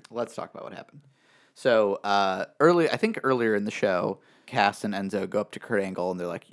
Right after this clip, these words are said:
"Yo, man, you gotta fig-, let us know what's going on here. Get to the bottom of this. Who's beating us up?" And Kurt is like, "I'm gonna figure it out tonight. We're gonna have a thing, and I'm gonna, I'm gonna, you know,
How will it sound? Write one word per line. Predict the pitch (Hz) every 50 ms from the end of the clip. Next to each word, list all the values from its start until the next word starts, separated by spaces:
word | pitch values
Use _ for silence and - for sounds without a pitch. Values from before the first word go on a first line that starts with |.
| _ -
"Yo, | - 123 123 113
man, | 104 104 101 101 101 98
you | 95 87
gotta | 104 92 92 110 101 101 107 -
fig-, | - - 110 104 - - - 110
let | 110 110 113 120
us | 117 -
know | 131 127
what's | 127 127 -
going | - 160 170
on | 165 151 135
here. | 123 117 113
Get | 107 120 -
to | -
the | 113 131
bottom | 143 147 139 123 113
of | 110
this. | 113 107 -
Who's | - 117 117 113
beating | 107 110 127 131 131 131 131
us | 139 143 -
up?" | 160 135 120 - - _ _ - - - - -
And | - 107 104 104 104 98 101
Kurt | - 123 113
is | 107 107
like, | 110 104 -
"I'm | - 131
gonna | 135 123
figure | - - 123 - 117 107
it |
out | 101 101 - -
tonight. | - 101 92 87 71
We're | - 110 113
gonna | 107 104 101
have | 101 95 98
a |
thing, | - - - 135 127 123 123 123 - - - - _ -
and | - 98 95 98
I'm | 101 101
gonna, | 98 98 98
I'm | 98 90 110
gonna, | 101 101 101 104 107 101 -
you | 107 101 92
know, | 95 90 92 104